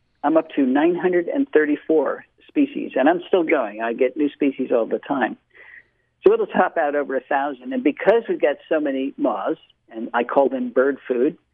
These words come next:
we have fifty-five species of birds that have bred on our property. That's what I mean by rebuilding, uh,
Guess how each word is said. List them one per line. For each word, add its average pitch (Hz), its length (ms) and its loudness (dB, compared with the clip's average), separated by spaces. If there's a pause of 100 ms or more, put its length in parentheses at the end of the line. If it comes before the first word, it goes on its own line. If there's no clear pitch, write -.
(240)
we 156 180 4
have 143 160 -4 (220)
fifty-five 196 520 0
species 143 360 -2
of 123 100 0
birds 127 300 -2
that 127 100 0
have 123 220 -2
bred 214 240 2
on 104 120 -4
our - 220 -2
property. - 480 -4 (300)
That's 185 240 2
what 202 80 0
I - 20 0
mean 175 180 4
by 135 120 2
rebuilding, 139 920 0 (220)
uh, - 80 -20